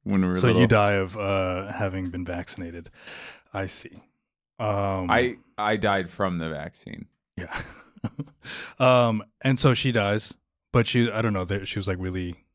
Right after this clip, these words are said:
Speaker 1: Damn.
Speaker 2: cute or some shit. And, uh, later on, thirty years later, after her death, they named the candy Baby Ruth after her.
Speaker 1: Weird.
Speaker 2: Yeah.
Speaker 1: They named Baby Ruth after a dead baby?
Speaker 2: Yeah. Iro-,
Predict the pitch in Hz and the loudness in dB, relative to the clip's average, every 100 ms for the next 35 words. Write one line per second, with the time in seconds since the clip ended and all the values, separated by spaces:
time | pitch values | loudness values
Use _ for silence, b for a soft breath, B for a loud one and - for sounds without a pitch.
0 | _ _ _ _ _ - 98 90 85 98 | _ _ _ _ _ -6 -2 0 0 -2
1 | 110 120 110 123 123 139 131 - _ _ | -2 -2 0 0 0 0 -2 -8 _ _
2 | _ _ _ - 113 104 95 95 98 95 | _ _ _ -6 0 0 0 0 0 2
3 | 101 104 104 101 98 98 - - 120 117 | 2 4 4 4 2 -2 -2 4 4 6
4 | 110 101 101 98 92 95 95 95 98 101 | 2 2 0 0 0 -2 -2 0 -2 0
5 | 98 92 82 - - 95 95 98 95 92 | -2 -2 -4 -10 -6 -4 -2 -2 -2 -4
6 | - 107 101 95 90 92 92 92 90 92 | -4 -2 -2 -4 -6 -4 -4 -6 -4 -6
7 | - 92 92 - 87 92 - _ _ _ | -8 -8 -8 -8 -8 -8 -10 _ _ _
8 | _ _ - 92 151 160 101 76 - _ | _ _ -6 -2 0 0 -2 -6 -18 _
9 | _ 104 95 - _ _ _ _ _ _ | _ -2 -2 -4 _ _ _ _ _ _
10 | _ _ _ _ _ - 110 113 123 143 | _ _ _ _ _ 0 2 4 4 2
11 | 120 107 117 123 113 104 120 127 - 107 | 0 0 2 2 4 4 4 2 2 0
12 | 90 82 90 92 104 92 90 104 123 - | 0 -2 -2 -2 0 -2 0 0 0 2
13 | 113 98 90 - 127 143 127 131 | 2 2 -4 0 2 2 0 -4